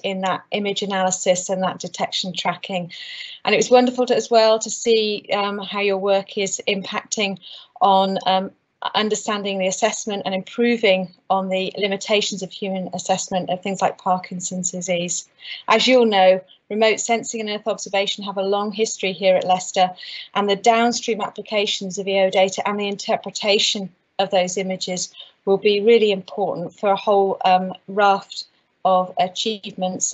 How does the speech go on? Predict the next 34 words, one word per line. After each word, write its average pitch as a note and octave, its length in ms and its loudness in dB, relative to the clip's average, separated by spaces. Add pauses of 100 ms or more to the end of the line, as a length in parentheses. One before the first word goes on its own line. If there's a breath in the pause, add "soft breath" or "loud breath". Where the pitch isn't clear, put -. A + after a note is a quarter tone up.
and F3 180 -2
things G3 280 -4
that G3+ 100 -4
we G#3 140 -2
need G#3 280 2
to - 120 -8
do F3+ 360 0 (340)
using F#3+ 420 0
that F3+ 180 0
remote F3 380 -4
sensing F3 480 -4
data. E3+ 440 -4
So G3+ 220 2
thank A#3 320 2
you A#3 100 -2
very A#3 280 8
much - 320 -6
again F3+ 320 -8 (420)
for G#3 80 -6
your F#3 200 -4
talk. F#3 500 -2 (340 loud breath)
As A#3 180 2
is B3+ 120 0
customary, A#3+ 840 2
as G#3 200 -4
you've A3 160 -4
mentioned, G#3+ 580 -4
there G#3+ 160 2
are G#3+ 60 0
no A#3 180 4
questions A3+ 640 -4
following F3+ 340 -4
inaugural. F#3 560 2
So F#3+ 300 2